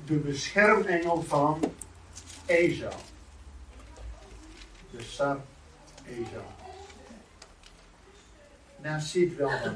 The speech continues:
in. Want wanneer Jacob,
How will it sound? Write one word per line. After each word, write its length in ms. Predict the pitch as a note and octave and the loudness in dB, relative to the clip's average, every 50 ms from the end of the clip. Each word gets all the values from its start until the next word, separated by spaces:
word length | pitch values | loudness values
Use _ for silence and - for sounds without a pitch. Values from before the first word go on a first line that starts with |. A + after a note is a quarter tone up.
| - - | -6 -2
in. 340 | - - - E3+ D#3+ D3+ - - - - - - - - - - - - - - - - - - - - - - - - - - - - - - - - - - - - - - | -2 -2 0 0 -2 -2 -4 -12 -20 -20 -20 -20 -20 -20 -20 -20 -20 -20 -20 -20 -20 -18 -18 -18 -16 -18 -18 -20 -20 -16 -10 -8 -8 -8 -8 -12 -20 -20 -20 -20 -20 -20 -20 -10
Want 340 | - F3 E3+ G3+ A#3+ B3 B3 | 0 6 6 8 8 8 8
wanneer 400 | B3 A#3+ A3+ A3+ A#3 A#3 F#3+ F3 | 8 8 8 8 8 10 10 8
Jacob, 720 | - D3+ F#3+ G3+ B3 C4+ B3+ B3+ - A3+ A3 A3+ A3+ - | 8 8 8 10 10 8 6 4 4 6 6 6 4 2